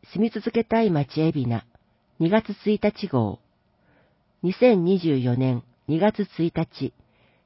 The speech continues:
ナンバー千二百七十。発行、海老名市。郵便番号、二四三の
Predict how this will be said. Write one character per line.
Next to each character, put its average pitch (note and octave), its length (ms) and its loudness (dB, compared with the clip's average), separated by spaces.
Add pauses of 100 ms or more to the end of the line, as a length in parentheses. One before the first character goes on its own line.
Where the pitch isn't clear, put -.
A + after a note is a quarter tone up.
(140)
ナ A3 180 2
ン A3 100 2
バ C#3 220 0
ー - 80 -10
千 G#3 240 2
二 D3+ 80 -2
百 C3 240 -2
七 C3 300 0
十。 G2 260 -8 (1040)
発 - 320 -6
行、 F#3 340 2 (240)
海 D#3 140 2
老 G3+ 100 2
名 G#3 160 2
市。 - 260 -8 (1000)
郵 A3 180 4
便 A3+ 240 2
番 G#3+ 240 0
号、 A#2+ 340 -2 (480)
二 A3 300 2
四 G#3+ 240 4
三 C#3 380 -2
の B2 180 -2